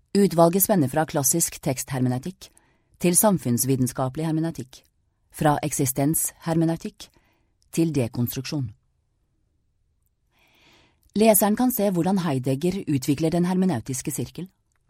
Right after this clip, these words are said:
og hvordan Gadamer ser våre fordommer som produktive. Men boken viser også ukjente sider ved kjente forfatterskap, og har bidrag som kaster et skråblikk over det hermeneutiske landskap.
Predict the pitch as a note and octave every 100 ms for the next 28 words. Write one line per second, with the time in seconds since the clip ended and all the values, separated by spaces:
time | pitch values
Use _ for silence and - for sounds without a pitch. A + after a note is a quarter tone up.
0 | - D3 E3+ F3+ E3 C3+ C#3+ D3 E3 -
1 | C#3+ C3+ C#3+ D3 G#3 D3+ G#2+ A2 D3 D3+
2 | C3 A2+ G#2+ C#3 C3 _ _ _ _ _
3 | _ _ _ _ _ - E3 E3+ D#3+ D3+
4 | - G#3+ G#3+ - F3+ C3+ E3+ F#3 A3+ G3+
5 | C#3 C3 C3+ E3 - D#3+ B2 D3+ C3 C3
6 | F3 C3+ A#2 C3 D3+ A#2+ A2+ - D3+ -
7 | _ _ _ _ _ _ - E3+ F3+ G3
8 | A#3 E3 D#3 D#3 - G#3 A#3+ - G3+ -
9 | - C#3+ A#2 C3 G#3+ - - D#3+ E3+ F#3+
10 | F#3+ F#3+ B2 - A2+ C3 D3+ C3 B2+ B2+